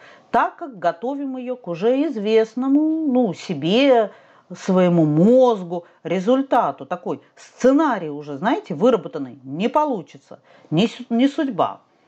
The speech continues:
не сложится. А, а раз так, то ничего больше не остается, как порадовать себя. Чем? Килограммовой печенькой. Третье. Третье — жалость к себе.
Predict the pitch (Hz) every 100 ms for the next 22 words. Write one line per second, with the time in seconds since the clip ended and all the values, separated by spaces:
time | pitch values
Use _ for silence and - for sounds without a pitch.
0 | _ _ 127 135 226 285 349 320 240 147
1 | 170 _ - _ _ _ - _ _ _
2 | - 156 143 - 180 180 - 285 466 508
3 | - 220 226 226 381 294 285 269 254 247
4 | - 208 294 466 - 381 202 - - 165
5 | 240 330 320 294 285 269 196 147 - 311
6 | 427 427 392 - 156 156 147 147 139 160
7 | 269 285 277 254 254 - 233 247 - -
8 | 220 262 247 208 151 131 - - _ _
9 | _ _ - - - _ _ - 208 175
10 | - - - _ _ _ 180 262 392 -
11 | 349 339 165 175 208 202 _ _ _ 190
12 | 151 135